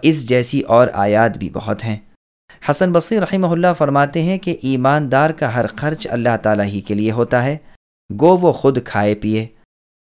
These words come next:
خراسانی اس کا یہ مطلب بیان کرتے ہیں کہ جب تم نے مرضی مولا اور رضائے رب کے لیے دیا تو لینے والا خواہ کوئی ہو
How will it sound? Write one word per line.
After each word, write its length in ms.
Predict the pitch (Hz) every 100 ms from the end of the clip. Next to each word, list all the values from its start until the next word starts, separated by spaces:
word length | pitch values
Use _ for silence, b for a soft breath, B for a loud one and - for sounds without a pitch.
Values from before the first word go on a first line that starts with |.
| _ -
خراسانی 680 | 143 156 156 180 185 208 214 -
اس 200 | 147 -
کا 120 | 156
یہ 260 | 113 135
مطلب 340 | 143 113 120 127
بیان 340 | 117 123 143
کرتے 380 | 131 120 139 139
ہیں 160 | 156 170
کہ 120 | 135
جب 160 | 120 120 -
تم 140 | 147
نے 220 | 151 170
مرضی 440 | 143 113 104 120 113
مولا 420 | 101 98 110 156 b b _ _ _
اور 180 | 151
رضائے 380 | 131 120 135 147
رب 260 | 117 135 -
کے 140 | 160
لیے 260 | 139 135 127
دیا 400 | 104 117 127 156
تو 240 | - 139
لینے 460 | 110 113 131 156 156
والا 380 | 113 113 127 139
خواہ 300 | - 139 131
کوئی 420 | - 156 180 165
ہو 160 | 104